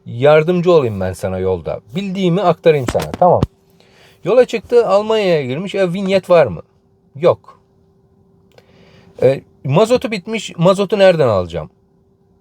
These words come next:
Olduğu yerin konumunu atıyor bana, "Mazotu nerede alacağım?" Konum atmayı biliyorsun, konumdan bu, etrafa bakmayı bilmiyor musun? Yani bu kadar mı olabilir? Yani milyonlarca insanın hakkını gasp değil midir bu? Neyse,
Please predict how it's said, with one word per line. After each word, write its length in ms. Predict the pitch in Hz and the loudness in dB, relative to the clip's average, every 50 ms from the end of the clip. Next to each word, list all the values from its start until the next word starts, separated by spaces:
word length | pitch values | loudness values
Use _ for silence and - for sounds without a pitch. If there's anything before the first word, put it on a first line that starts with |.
| _ _ _ _ _ _ _ _ _ _ _ _ | _ _ _ _ _ _ _ _ _ _ _ _
Olduğu 380 | - 151 160 190 196 180 220 226 | 2 2 4 2 2 -2 -6 -6
yerin 340 | 214 208 208 208 208 208 185 | -4 -4 -4 -4 -4 -8 -4
konumunu 440 | - - 175 180 185 190 196 208 208 | -2 0 0 0 0 -2 -2 0 0
atıyor 340 | 185 160 - 147 123 117 | 0 0 2 2 2 2
bana, 180 | 120 147 185 202 | 2 2 0 0
"Mazotu 380 | 190 170 160 160 170 170 - 190 | 0 0 -2 -2 -4 -4 -2 0
nerede 260 | 180 180 175 156 147 | 2 2 2 2 2
alacağım?" 280 | 117 101 85 90 82 | 2 0 -2 -6 -10
Konum 280 | - - - 202 262 262 | -6 -2 -2 -2 -2 -2
atmayı 340 | 247 - - 180 185 190 170 | -4 -4 -2 -4 -4 -4 -4
biliyorsun, 360 | 190 220 208 185 - 139 113 | -2 -2 -2 -2 -2 -6 -10
konumdan 640 | - - - 165 180 190 185 180 190 190 185 160 | -4 0 0 2 2 2 0 0 0 0 0 -2
bu, 100 | 160 156 - - | -6 -6 -6 -6
etrafa 460 | 147 - - 165 170 160 170 180 165 | -6 -4 0 0 2 2 2 2 2
bakmayı 420 | 170 160 - 170 170 170 160 143 | 2 0 -2 -4 -6 -6 -6 -6
bilmiyor 320 | 170 185 185 175 151 131 113 | -6 -4 -4 -2 -2 -4 -4
musun? 360 | 98 90 - - - 87 85 | -6 -8 -12 -12 -12 -10 -6
Yani 460 | 98 117 135 147 156 151 131 120 113 | -4 -2 0 0 0 -2 -4 -6 -10
bu 40 | 131 | -4
kadar 300 | - 202 202 208 208 202 | -2 2 4 4 4 4
mı 180 | 190 180 165 | 2 0 -6
olabilir? 520 | - - 135 131 120 113 113 104 101 101 92 | -6 -4 -2 -2 -2 -2 -2 -6 -10 -10 -6
Yani 300 | 101 120 127 135 131 120 _ _ _ _ _ _ _ _ _ _ _ _ _ _ _ - 113 117 117 - - _ - 120 110 117 - _ - - | -4 -2 -2 -2 -4 -8 _ _ _ _ _ _ _ _ _ _ _ _ _ _ _ -16 -14 -14 -14 -16 -18 _ -8 -8 -8 -8 -10 _ -6 -2
milyonlarca 720 | 131 147 180 185 185 202 202 196 196 220 226 220 190 196 | 0 0 0 2 0 0 0 2 2 2 2 2 2 -2
insanın 460 | 185 180 170 160 - 180 180 180 180 | -2 -2 -2 0 0 0 0 0 -2
hakkını 460 | 170 - - 160 160 _ - 170 165 160 | -2 0 0 0 0 _ -2 -4 -2 0
gasp 380 | 131 139 139 - - - _ | 2 2 2 2 -2 -6 _
değil 200 | - 117 139 175 | -2 -2 0 0
midir 280 | 180 165 135 101 98 78 69 | -2 -2 -4 -6 -8 -10 -14
bu? 100 | 71 - _ _ _ _ _ _ _ - - _ _ _ _ _ _ _ _ _ _ _ _ _ _ _ - - _ _ - - | -18 -20 _ _ _ _ _ _ _ -20 -20 _ _ _ _ _ _ _ _ _ _ _ _ _ _ _ -20 -20 _ _ -10 -2
Neyse, 400 | - 170 226 233 - - 87 80 | 0 2 2 2 0 -2 -4 -6